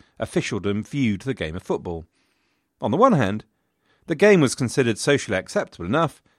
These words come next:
to have in a heraldic sign. On the other hand,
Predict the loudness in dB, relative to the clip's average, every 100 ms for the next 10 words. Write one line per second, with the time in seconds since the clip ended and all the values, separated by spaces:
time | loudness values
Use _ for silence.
0 | -6 -4 -2 -4 -4 -4 -2 0 0 0
1 | -2 -6 -10 -6 -4 -4 -8 -12 _ _
2 | _ _ _ _ _ _ _ _ _ _
3 | _ _ _ _ _ -12 -6 2 4 4
4 | 4 0 -4